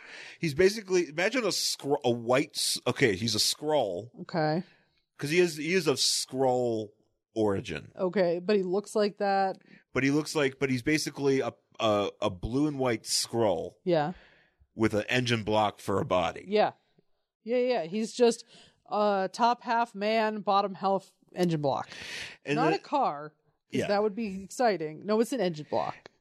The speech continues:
Speaker 1: And basically,
Speaker 2: It's all
Speaker 1: he's
Speaker 2: blocky and weird looking, and it's just, uh, and he's just like, "Hi, it's me."
Speaker 1: "Hi, I'm here for exposition. Here's,
Speaker 2: I,
Speaker 1: uh, here's everything
Speaker 2: exactly.
Speaker 1: that's happening."
Speaker 2: Yes, and this is at the point where I was like, "Oh,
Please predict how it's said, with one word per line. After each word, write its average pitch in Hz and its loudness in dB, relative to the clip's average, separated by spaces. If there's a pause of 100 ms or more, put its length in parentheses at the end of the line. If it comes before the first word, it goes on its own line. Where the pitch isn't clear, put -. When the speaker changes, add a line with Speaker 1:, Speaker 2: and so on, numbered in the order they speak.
Speaker 1:
And 143 -8
basically, 220 2
Speaker 2:
It's 285 6
all 294 6
Speaker 1:
he's 208 -6
Speaker 2:
blocky 220 0
and 170 0
weird 175 0
looking, 190 0
and 185 2 (120)
it's 160 -6
just, 190 -4
uh, 185 2
and 190 -6
he's 180 0
just 202 -2
like, 185 0
"Hi, 214 2
it's 170 -8
me." 208 0
Speaker 1:
"Hi, 160 4
I'm 151 2
here 156 2
for 147 0
exposition. 139 0
Here's, 214 2
Speaker 2:
I, 240 0
Speaker 1:
uh, 143 2
here's 185 0
everything 202 0
Speaker 2:
exactly. - 0
Speaker 1:
that's 160 -2
happening." 117 -2
Speaker 2:
Yes, 214 2 (340)
and 240 0
this 359 0
is 381 2
at 359 0
the 254 -8
point 247 -2
where 226 0
I 226 4
was 208 -2
like, 185 -2 (720)
"Oh, 233 4